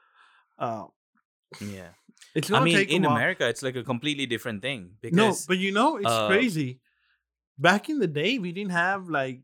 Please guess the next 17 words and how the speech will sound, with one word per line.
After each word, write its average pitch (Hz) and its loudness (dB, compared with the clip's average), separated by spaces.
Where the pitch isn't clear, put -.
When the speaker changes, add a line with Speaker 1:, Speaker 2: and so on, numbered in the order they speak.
Speaker 1:
rules 156 2
against 135 -4
drugs 175 -2
and 185 -4
stuff 139 -4
in 135 -8
Asian 139 -8
countries, 151 -4
but 123 -8
when 160 -2
American 160 -4
countries 147 -4
started 139 -2
implementing 139 -10
rules, 151 -4
you 143 -10
know, 135 -4